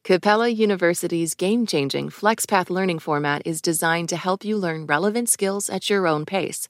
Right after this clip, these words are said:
so you can earn your degree on your terms and apply what you learn right away. Imagine your future differently at capella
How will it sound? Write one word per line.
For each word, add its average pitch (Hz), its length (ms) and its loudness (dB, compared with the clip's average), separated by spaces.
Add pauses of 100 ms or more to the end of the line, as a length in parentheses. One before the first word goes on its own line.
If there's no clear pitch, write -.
(140)
so - 160 6
you 202 180 4
can 294 180 0
earn 226 160 6
your 208 140 6
degree 185 540 0
on 160 200 -2
your 175 220 4
terms 190 580 -2
and 202 140 0
apply 214 320 2
what 269 180 -4
you 226 120 -2
learn 190 260 0
right 147 160 2
away. 160 420 0 (220)
Imagine 262 480 2
your 226 140 2
future 226 400 -2
differently 175 640 -8 (140)
at 156 240 -4
capella 233 560 0